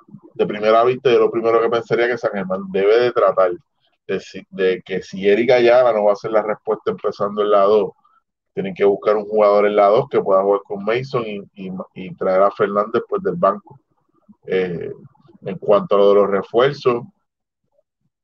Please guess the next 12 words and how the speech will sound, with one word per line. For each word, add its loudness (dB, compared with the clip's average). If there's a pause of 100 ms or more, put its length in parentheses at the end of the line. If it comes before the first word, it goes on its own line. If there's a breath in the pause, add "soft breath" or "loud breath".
(580)
yo -6
sé 2
que, 2 (640)
que -2
Holly 2
Jefferson 0 (280)
se 2
ve 6
un 2
jugador 4
más 0
versátil, -2